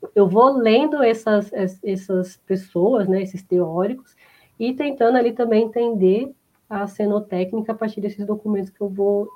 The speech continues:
encontrando e organizando. Então, quando eu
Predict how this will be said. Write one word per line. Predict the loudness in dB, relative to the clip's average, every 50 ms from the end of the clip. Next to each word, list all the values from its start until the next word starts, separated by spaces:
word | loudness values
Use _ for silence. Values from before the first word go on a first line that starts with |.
| -10
encontrando | -10 -8 -2 0 0 0 0 0 0 2 2 2 0 -2 -6 -8 -10 _ _ _ _ _ _ _ _ _ _ _ -8 -4
e | 0 0
organizando. | 0 2 2 0 0 0 0 0 2 2 0 0 -2 -6 -10 _ _ _ _ _ _ _ _ _ _ _ _ _ _ _ _ _ _ _ _ _ _ _ -6
Então, | -4 0 2 2 4 4 4
quando | 4 6 6
eu | 4 4 2 -2